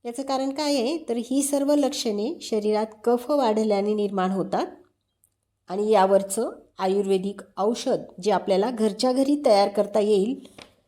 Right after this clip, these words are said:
तर हे औषध आज आपण बघणार आहोत. यातील एक औषध तर असं आहे की त्याने कफ तर कमी होतोच, पण त्याबरोबर तुमची एकाग्रता वाढते, तुमची मानसिक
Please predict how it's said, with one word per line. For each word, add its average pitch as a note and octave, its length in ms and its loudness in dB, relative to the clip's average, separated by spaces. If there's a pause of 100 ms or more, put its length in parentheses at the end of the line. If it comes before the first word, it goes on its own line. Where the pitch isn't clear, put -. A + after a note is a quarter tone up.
(220)
तर C4 40 -8
हे C4+ 120 -2
औषध B3 420 4
आज A3+ 180 4
आपण G#3+ 280 2
बघणार A#3 380 4
आहोत. G3 220 0 (960)
यातील B3 400 -2
एक C4 240 8
औषध C4 460 4
तर C4 100 4
असं B3 240 2
आहे A#3+ 300 2
की C4 100 -6
त्याने A3 240 -2
कफ B3 360 0
तर C4+ 100 2
कमी C4+ 300 -4
होतोच, D4 560 -2 (540)
पण A3 120 -10
त्याबरोबर A3 600 2 (540)
तुमची A#3 240 -8 (120)
एकाग्रता A3 540 0
वाढते, F#3+ 420 -2
तुमची F#3 280 -6
मानसिक F#3+ 500 -2